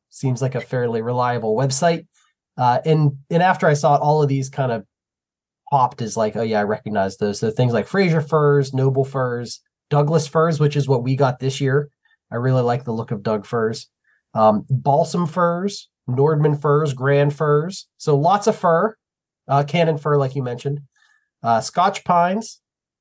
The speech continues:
Colorado blue spruce, white pines, Black Hill spruce, concolor fir,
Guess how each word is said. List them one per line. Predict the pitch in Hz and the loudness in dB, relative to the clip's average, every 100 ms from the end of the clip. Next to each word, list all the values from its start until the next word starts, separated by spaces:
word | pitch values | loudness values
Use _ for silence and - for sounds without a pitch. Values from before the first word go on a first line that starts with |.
| _ | _
Colorado | - 156 165 165 143 | -2 2 4 2 2
blue | 147 160 | 0 0
spruce, | - 160 156 160 | -4 -4 -4 -4
white | - 156 156 | 0 -2 0
pines, | - 160 156 160 165 - _ _ _ _ _ _ | 0 2 2 0 -4 -12 _ _ _ _ _ _
Black | 135 147 151 | 0 0 0
Hill | 170 | 0
spruce, | 160 - 151 147 147 147 - - _ _ - | 0 -2 0 2 0 -4 -14 -18 _ _ -2
concolor | 160 156 175 156 151 | 0 2 2 2 0
fir, | 147 147 143 147 | 0 2 2 0